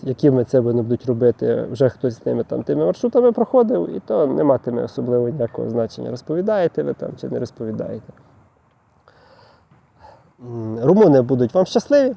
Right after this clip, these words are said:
що ви до них дійшли, тому що таким хлопцям, як ви, взагалі щасливі всі. Всі хочуть бачити вас членами свого соціуму,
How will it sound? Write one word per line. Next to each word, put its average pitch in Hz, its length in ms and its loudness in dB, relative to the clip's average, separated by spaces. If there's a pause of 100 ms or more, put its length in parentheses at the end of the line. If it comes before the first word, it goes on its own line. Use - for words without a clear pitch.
(120)
що 214 120 -6
ви 208 80 2
до 196 120 0
них 180 160 2
дійшли, 165 400 -2 (520)
тому 151 220 0
що 147 240 2
таким 147 320 2
хлопцям, 131 480 0
як 123 160 -4
ви, 127 280 4
взагалі 131 520 -2
щасливі 185 460 2
всі. 165 300 -4 (480)
Всі 165 180 0
хочуть 135 540 0
бачити 131 460 2
вас 120 280 0
членами 120 380 2
свого 113 360 -4
соціуму, 175 580 0